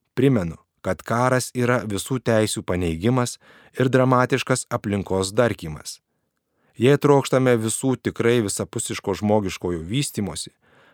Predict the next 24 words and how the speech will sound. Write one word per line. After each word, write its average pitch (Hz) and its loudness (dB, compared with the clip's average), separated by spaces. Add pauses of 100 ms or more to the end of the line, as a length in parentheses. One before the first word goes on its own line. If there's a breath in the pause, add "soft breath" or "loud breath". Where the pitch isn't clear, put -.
(120)
privalome 104 2
nenuilstamai 98 0
stengtis 98 -4
vengti 101 0
karo 104 0
tarp 92 -4
šalių 90 -2
ir 95 -6
tautų. 92 -4 (760)
To 123 4 (100)
siekiant 120 0
būtina 110 4
laiduoti 101 2
neginčijamą 107 0
įstatymo 104 -2
viršenybę 107 -2 (360 soft breath)
ir 113 2
nenuilstamas 113 2
pastangas 92 -2
derėtis, 98 -4
tarpininkauti 110 -2
ir 127 0
būti 82 -6
arbitru, 90 -6